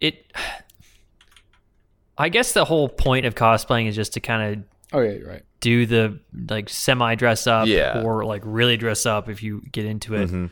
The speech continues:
Speaker 1: But it's just to be the character and kinda go and feel the energy of the event.
Speaker 3: I think so, yeah.
Speaker 2: Yeah.
Speaker 1: So I can understand that.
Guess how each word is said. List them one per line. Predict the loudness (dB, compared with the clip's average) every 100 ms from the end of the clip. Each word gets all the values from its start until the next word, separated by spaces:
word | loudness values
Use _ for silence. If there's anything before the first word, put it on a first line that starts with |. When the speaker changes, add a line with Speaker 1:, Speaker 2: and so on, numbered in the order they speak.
| -12 -20 _ -20 _
Speaker 1:
But | 0
it's | 2
just | 0 0
to | 0
be | 2 2
the | 2
character | 4 2 2 0
and | -2
kinda | -2 -4
go | 0 2 2 2
and | -2
feel | 0 2 2
the |
energy | 2 -2 -2 -2
of |
the | -2 -2
event. | 0 2 2
Speaker 3:
I |
think | 2 -2
so, | 2 2
yeah. | 2 0 0
Speaker 2:
Yeah. |
Speaker 1:
So | 4
I | 2
can | 2 -2
understand | -2 -2 -2 0
that. | 0 0 -4